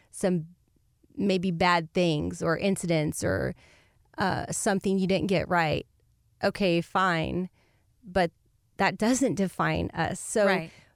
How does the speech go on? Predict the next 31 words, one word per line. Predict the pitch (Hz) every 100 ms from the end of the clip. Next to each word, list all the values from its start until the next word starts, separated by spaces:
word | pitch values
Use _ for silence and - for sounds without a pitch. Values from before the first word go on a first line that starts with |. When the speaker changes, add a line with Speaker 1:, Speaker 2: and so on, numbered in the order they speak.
| _ _ -
Speaker 1:
you | 226
know, | 214 202 190 - _ _ _ _ _ -
some | - 240
of | 226
the | 208
things | 214 202 196
that | -
I've | 175 196
done, | 190 185 175 175 180 - _ _ _ _ _ _ _
which | - 208 214
I | 180 180
talk | 220 196
about | 185 170 170
a |
lot, | 165 165 -
but | 185 170 - _ _ _ -
they're, | 180 202 190 180 185 - _ _ _ _ _
they | 208
were | 202
bad | 170 180 180
behaviors, | 180 165 175 160 - 175 -
just | - 233 - 185
bad, | 208 220 - _ _ - _ _ _ _ _
uh, | - 208 185 170 -
a | 190
poor | - 247 240
choice | - 214 190 180 175
or | 190
a | 180
bad | 196 196
behavior | 190 156 - 202 185 175 170 - 101